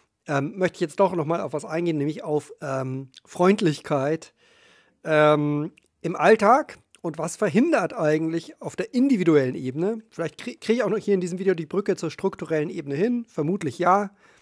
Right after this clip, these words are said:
weil <laughs> das geht mir jetzt mittlerweile ganz flott von den Lippen,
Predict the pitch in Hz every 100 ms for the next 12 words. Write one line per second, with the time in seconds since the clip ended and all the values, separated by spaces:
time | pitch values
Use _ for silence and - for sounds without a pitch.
0 | _ _ 147 120 - 165 - 170 156 151
1 | 143 - 180 139 135 127 127 - 180 -
2 | 175 156 151 147 151 147